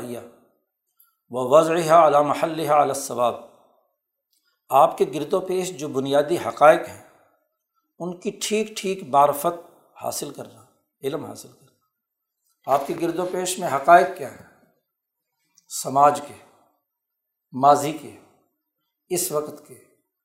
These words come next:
مستقبل کے چیلنجز وغیرہ وغیرہ، یہ تمام چیزیں ان کے ٹھیک ٹھیک حقائق ہوں، تصوراتی،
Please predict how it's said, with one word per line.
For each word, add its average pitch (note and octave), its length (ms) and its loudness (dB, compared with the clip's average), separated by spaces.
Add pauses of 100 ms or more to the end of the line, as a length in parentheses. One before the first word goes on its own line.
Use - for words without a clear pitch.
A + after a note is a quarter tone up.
(180)
مستقبل D#3+ 580 -4
کے D#3+ 160 -6
چیلنجز D3 520 2 (960)
وغیرہ C#3+ 360 2
وغیرہ، C3+ 380 2 (2000)
یہ F3+ 200 -2
تمام F3+ 440 4
چیزیں D3+ 400 -8 (100)
ان F3 220 -6
کے G#3+ 120 -2 (140)
ٹھیک A#3+ 260 -2 (120)
ٹھیک G#3 320 -2
حقائق B2 300 -2 (120)
ہوں، - 100 -20 (440)
تصوراتی، D3 760 2